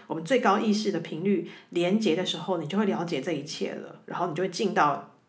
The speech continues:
那个和自己最高意识融合的状态，而身体就会跟着扩张，然后身体的意识跟头脑的意识会跟着扩，扩，扩张，而不会被限制在我们的思维里头。对，很有趣，很有趣。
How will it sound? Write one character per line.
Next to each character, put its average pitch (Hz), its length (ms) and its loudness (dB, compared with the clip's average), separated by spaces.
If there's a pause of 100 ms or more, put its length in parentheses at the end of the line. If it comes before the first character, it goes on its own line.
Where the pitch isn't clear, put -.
(180)
那 180 160 -6
个 156 340 -4 (300)
和 175 160 -2
自 175 160 -4
己 - 180 -6
最 226 160 2
高 190 160 4
意 208 100 4
识 196 220 0
融 165 240 0
合 160 180 -2
的 160 140 -2
状 170 320 -4
态， - 380 -4 (340)
而 202 180 8
身 208 220 6
体 202 80 8
就 165 100 4
会 185 80 2
跟 185 140 2
着 165 60 -2
扩 160 240 -2
张， - 200 -6 (120)
然 156 100 -6
后 202 80 0
身 240 220 2
体 240 100 2
的 214 80 0
意 226 200 0
识 214 180 2
跟 196 160 0
头 180 200 -2
脑 180 140 2
的 151 100 -4
意 196 140 0
识 185 140 0
会 175 100 0
跟 175 180 -2
着 165 120 -2
扩， 160 340 0
扩， 190 220 2 (160)
扩 190 180 2
张， 147 340 -4 (380)
而 - 100 2
不 165 80 2
会 196 80 6
被 202 80 2
限 175 360 0
制 165 220 -6
在 160 240 -2
我 147 120 -4
们 147 80 -6
的 156 80 -6
思 190 280 -4
维 170 200 -2
里 156 100 -6
头。 - 380 -10 (960)
对， - 240 -10 (400)
很 170 120 -4
有 180 140 0
趣， - 400 -6
很 165 100 -8
有 160 140 -6
趣。 - 400 -8